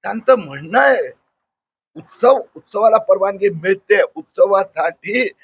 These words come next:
बॉक्स स्पीकरला परवानगी दिली जाते. आता मोठ्या मोठ्या सभा होतात राजकीय पक्षांचा, आता भोंगे जे लांब असतात ते सगळ्यांवर प्रतिबंध आहे, सगळ्या भोंग्यांवर प्रतिबंध आहे.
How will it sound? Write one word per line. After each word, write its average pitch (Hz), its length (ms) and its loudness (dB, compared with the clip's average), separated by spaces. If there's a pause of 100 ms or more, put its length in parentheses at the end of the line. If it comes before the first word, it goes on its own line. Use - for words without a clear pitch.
(760)
बॉक्स 196 300 2
स्पीकरला 185 560 -2
परवानगी 180 580 -6
दिली 247 340 -2
जाते. 170 280 0
आता - 300 -4 (200)
मोठ्या 214 220 -2
मोठ्या 196 280 -2
सभा - 180 -4
होतात 214 320 2
राजकीय 220 360 0
पक्षांचा, 208 540 -2 (380)
आता - 160 0
भोंगे 233 720 0
जे 208 240 -6
लांब 190 280 -6
असतात 196 340 -2 (640)
ते 247 60 4
सगळ्यांवर 254 800 -2
प्रतिबंध 165 540 -12
आहे, - 260 -14
सगळ्या - 260 0
भोंग्यांवर 214 600 -2
प्रतिबंध 127 520 -20
आहे. - 140 -20